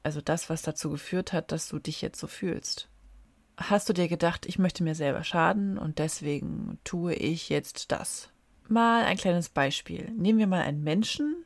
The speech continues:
der sich schnell persönlich angegriffen fühlt. Aufgrund von, ja, Gründen, keine Ahnung, ist ja auch egal. Also es, wir nehmen einfach mal einen Menschen, der sich schnell persönlich angegriffen fühlt und dieser Mensch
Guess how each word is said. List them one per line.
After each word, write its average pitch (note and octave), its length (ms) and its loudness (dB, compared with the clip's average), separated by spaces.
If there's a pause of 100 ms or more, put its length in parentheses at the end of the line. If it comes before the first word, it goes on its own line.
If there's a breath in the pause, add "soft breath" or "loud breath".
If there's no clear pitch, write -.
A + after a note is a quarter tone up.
(140)
der D#3 180 6
sich F#3 380 -2
schnell D#3 320 4
persönlich D3+ 720 -2
angegriffen - 600 0
fühlt. - 480 -14 (1500 soft breath)
Aufgrund F3+ 520 2
von, D#3 580 2 (500)
ja, - 300 -6 (180)
Gründen, - 560 -2
keine F3 280 6
Ahnung, - 340 -2 (100)
ist - 200 0
ja - 100 8
auch D#3+ 60 -2
egal. C3+ 420 6
Also E3+ 180 0
es, F#3+ 220 -4
wir G#3 80 0
nehmen A#3 180 6
einfach G3 220 4
mal F3+ 100 4
einen D3+ 140 4
Menschen, G3+ 380 8
der D#3 100 6
sich D#3+ 160 -4
schnell D3+ 220 2
persönlich D3 500 2
angegriffen F3+ 580 2
fühlt E3 380 0 (800 loud breath)
und E3 400 8
dieser F3+ 200 8
Mensch D#3 520 2